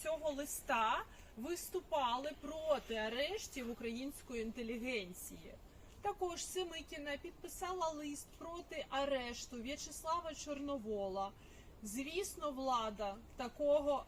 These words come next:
не пробачала. Як говорила сама пані Людмила, "Я відчувала себе на порозі Воркути". Її дійсно могли заслати в табори. Ну, склалося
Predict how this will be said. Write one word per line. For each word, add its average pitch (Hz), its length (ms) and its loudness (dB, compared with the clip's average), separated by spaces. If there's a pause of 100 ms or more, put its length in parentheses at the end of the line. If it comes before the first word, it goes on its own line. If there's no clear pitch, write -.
не 269 420 2
пробачала. 226 960 0 (160)
Як 285 240 2
говорила 302 500 0
сама 277 400 2
пані 262 460 2
Людмила, 262 640 0
"Я 294 320 2
відчувала 285 800 2
себе 302 640 -2
на 294 140 4
порозі 277 800 0
Воркути". 240 1040 -2 (400)
Її 269 180 0
дійсно 240 480 -2
могли 220 340 0
заслати 214 760 -2
в - 160 -10
табори. 262 580 0 (340)
Ну, 320 200 2
склалося 311 800 4